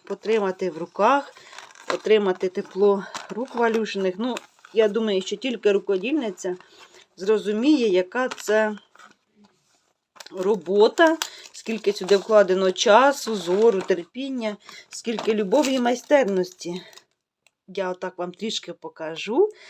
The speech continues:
на долонці, а все інше я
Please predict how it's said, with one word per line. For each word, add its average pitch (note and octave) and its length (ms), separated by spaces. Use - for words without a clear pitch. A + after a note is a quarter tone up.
на F3 140
долонці, E3 720
а E3+ 100
все G3 340
інше A3 540
я E3 160